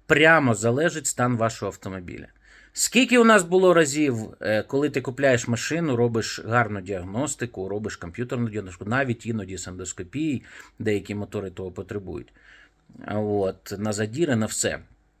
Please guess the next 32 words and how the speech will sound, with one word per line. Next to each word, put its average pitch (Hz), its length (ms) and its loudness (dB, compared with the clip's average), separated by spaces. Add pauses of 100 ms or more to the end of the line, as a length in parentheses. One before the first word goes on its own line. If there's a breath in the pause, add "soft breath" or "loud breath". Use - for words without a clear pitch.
(300)
А - 60 -2
тобі 135 220 0
телефонує 127 460 2
людина 131 340 0
через - 360 -4
тиждень 117 420 -2
і 98 60 -6
каже: 113 400 2 (580 soft breath)
«Мій 175 240 6
кум 190 320 4
послухав 190 920 4 (340)
цей 139 280 4
мотор 123 540 0 (280)
і 120 100 -4
сказав, 151 420 2
що 143 140 -2
треба 139 340 0
к-, - 160 -8
робити 123 320 -2
капіталку. 113 720 -6 (380 soft breath)
І 131 160 0
я 190 220 8
влип 160 440 2
в - 60 -18
півтори 131 380 -2
тисячі 123 340 -6
доларів, 127 560 -2 (320 loud breath)
бо 120 260 4
кум 151 340 2
мені 120 260 4
так 113 240 -2
сказав». 92 480 -8